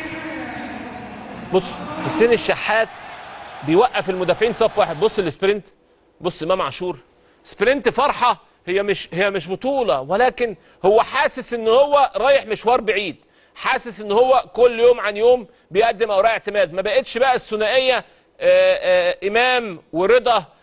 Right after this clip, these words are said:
ولا إمام وحسين، ولا إمام وكهربا، ولا إمام وقفشة، ولا حسين وتاو. لا، ده كل يوم في الجديد، كل يوم مع الأهلي.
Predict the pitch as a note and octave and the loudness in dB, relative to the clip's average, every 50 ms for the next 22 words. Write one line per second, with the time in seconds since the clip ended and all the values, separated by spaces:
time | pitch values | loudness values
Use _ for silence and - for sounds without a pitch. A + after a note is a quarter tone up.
0 | _ - D#3 F3+ F#3+ G3 - F3+ G3 A3 A#3+ B3+ B3+ B3+ A#3+ A3 F#3+ D#3 - - | _ -4 0 2 2 0 0 -2 -2 0 0 2 2 0 -2 -4 -8 -14 -10 -6
1 | - G3 F#3 - - - A#3 B3 B3+ B3+ B3 A#3 G3 D3+ _ _ _ _ - D#3+ | -4 -4 -4 -6 -4 -2 2 4 4 4 4 2 -2 -10 _ _ _ _ 0 0
2 | F#3 G3 G3+ E3 G3 G3+ A#3+ B3+ C4 C4 B3+ A#3+ G#3 E3+ - E3+ - - A3 G3+ | 2 2 2 0 0 0 0 2 2 2 0 -2 -4 -8 -10 -8 -2 0 0 0
3 | E3+ A3 A3 A#3+ B3 A#3+ B3+ A3 - - _ _ _ _ _ _ - D3+ F3+ F#3+ | 2 4 4 4 4 4 4 2 2 -2 _ _ _ _ _ _ -4 -2 0 2
4 | G3+ G3+ - A3 A#3+ B3+ C4 C4 C4 B3+ A#3 F#3 - - F#3+ G3+ - A#3 B3+ - | 0 0 0 0 0 2 2 2 0 -2 -4 -8 -6 -2 0 0 2 0 -2 -2
5 | - - B3+ A#3 G3+ - _ _ _ _ - D#3 E3+ F#3+ G3 F#3 - - - B3 | 0 0 0 0 -2 -6 _ _ _ _ -2 0 0 2 0 -2 -4 -8 -6 -2
6 | B3+ B3+ C4+ C4 B3+ A#3+ F#3 - - E3 G3 F#3+ - A3+ A#3+ B3 B3+ B3 A3+ A3 | 2 4 4 4 2 0 -6 -12 -6 -4 -2 0 0 2 4 4 4 4 2 0
7 | _ _ _ _ _ _ _ _ - D#3+ E3+ - - _ _ _ _ _ _ _ | _ _ _ _ _ _ _ _ -8 -6 -6 -6 -6 _ _ _ _ _ _ _
8 | _ _ _ - D3+ D#3 - - G#3+ A3+ A#3 A3+ G#3 F#3+ F3+ F3+ F3+ G3+ A3 A#3 | _ _ _ -4 -4 -4 -2 0 2 2 2 2 0 -2 0 2 4 6 6 6
9 | A#3+ B3 B3+ B3 A3 - _ - - G#3 G#3+ F3 D#3 D#3+ F#3 E3+ D#3 E3 D#3 C#3+ | 6 6 4 0 -4 -18 _ -14 -12 -10 -10 -10 -8 -8 -6 -6 -4 -4 -4 -4
10 | C3 B2+ A#2+ A#2 A2 _ - - - _ _ _ _ _ _ _ _ _ _ - | -4 -6 -10 -14 -20 _ -20 -20 -20 _ _ _ _ _ _ _ _ _ _ 2
11 | G#3+ B3 B3 A#3+ A3 G3+ G#3 A3 G#3+ G3+ F#3 E3+ E3+ F#3 F#3 F3+ F#3+ F#3+ F#3 A3+ | 4 4 4 4 4 4 6 6 6 4 2 0 0 0 0 0 0 0 0 0
12 | A#3 A3 A3 A3+ B3 B3 | 0 -2 -4 -8 -10 -12